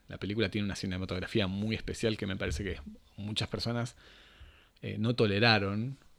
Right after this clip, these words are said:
Yo, eh, eh, por ahí he escuchado o leído que hay gente que se queja, que no se ve bien,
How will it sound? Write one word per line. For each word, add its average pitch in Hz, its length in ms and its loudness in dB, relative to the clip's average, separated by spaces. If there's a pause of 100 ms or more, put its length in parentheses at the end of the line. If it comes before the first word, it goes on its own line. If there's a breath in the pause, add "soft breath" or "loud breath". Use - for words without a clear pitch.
(160)
Yo, 117 160 2
eh, 110 280 2
eh, 110 80 -4
por 98 160 2
ahí 113 260 4
he 113 60 0
escuchado 110 680 4 (340)
o 101 120 -4
leído 101 400 2
que 95 240 -8
hay 92 80 -8
gente 110 240 0
que 98 80 -6
se - 160 -6
queja, 120 400 2
que 104 80 -4
no 110 80 0
se - 160 0
ve 98 160 6
bien, 113 580 8